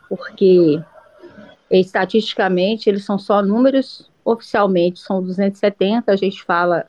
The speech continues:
né, nós consideramos duzentos e setenta e dois porque haviam duas grávidas, mas a gente tenta fazer o marco pra que essas mortes não tenham sido em vão.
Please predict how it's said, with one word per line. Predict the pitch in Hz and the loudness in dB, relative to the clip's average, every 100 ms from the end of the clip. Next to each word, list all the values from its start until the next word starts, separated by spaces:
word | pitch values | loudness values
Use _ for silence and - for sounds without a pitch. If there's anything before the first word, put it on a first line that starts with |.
| - | -8
né, | 180 214 | -4 -2
nós | 202 196 | -2 -4
consideramos | 196 - 185 180 175 | -8 -8 -4 -4 -4
duzentos | 170 175 165 | -4 -4 -4
e | |
setenta | 175 180 180 | -4 -2 -2
e | |
dois | 175 175 175 | -2 -2 -4
porque | _ - | _ -4
haviam | 160 165 175 175 | -4 -2 -2 -2
duas | 175 175 | -2 -2
grávidas, | 180 175 190 254 262 262 _ _ _ _ _ - | 0 -2 -2 -2 -2 -4 _ _ _ _ _ -8
mas | 190 190 190 185 185 175 165 - | -4 -2 0 2 4 4 2 -2
a | 190 | -4
gente | 208 202 | -4 -4
tenta | 220 208 214 220 233 226 226 220 208 - _ _ _ _ | 0 0 0 -2 2 4 4 2 0 -8 _ _ _ _
fazer | 220 220 | -2 2
o | 247 | 4
marco | 247 202 220 - 208 | 4 2 0 -4 -8
pra | - 190 185 | -4 -2 -2
que | 190 | -4
essas | 185 185 180 | -6 -4 -4
mortes | 180 175 196 - - | -2 -2 -4 -6 -8
não | 208 | -6
tenham | 208 214 | -2 -2
sido | 220 226 214 | -2 -2 -2
em | 240 | -2
vão. | 214 185 185 | 0 0 -2